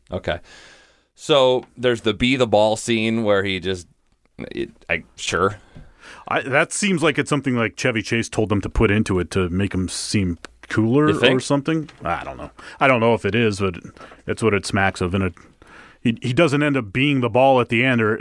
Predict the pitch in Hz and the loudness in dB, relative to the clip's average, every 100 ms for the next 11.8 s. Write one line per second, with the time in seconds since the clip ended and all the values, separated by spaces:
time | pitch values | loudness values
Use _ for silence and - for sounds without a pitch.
0 | 117 113 117 120 131 - 135 113 101 120 | -2 -2 0 0 -2 -2 0 0 2 0
1 | - 107 120 104 - - - - - 143 | 0 -4 -4 -4 -10 -20 -20 -20 -6 -2
2 | 233 208 202 190 170 151 165 147 113 147 | 0 0 2 2 0 2 4 2 0 0
3 | 180 147 135 156 127 120 113 165 175 98 | 2 4 4 4 4 2 2 4 4 2
4 | 98 104 110 135 - 120 - 120 113 92 | -2 0 2 0 0 -2 0 0 0 -4
5 | - - - 180 143 120 117 113 104 - | -12 -20 -2 2 4 4 2 -2 -2 -4
6 | 120 120 117 110 110 104 101 120 156 92 | 0 0 0 0 0 0 -2 0 2 0
7 | 76 _ _ _ - 101 - - 107 113 | -4 _ _ _ 0 0 0 -6 -2 0
8 | 107 104 117 110 196 160 - 87 71 - | 0 2 0 0 2 2 2 -6 -6 -14
9 | - _ 92 85 - _ 120 113 104 110 | -16 _ -4 -4 -6 _ -2 0 0 -2
10 | 104 131 82 - - 107 113 120 113 110 | -2 -2 -4 -14 -6 -2 0 0 0 -2
11 | 107 110 110 101 - 127 78 | 0 0 -2 -2 -2 -2 -4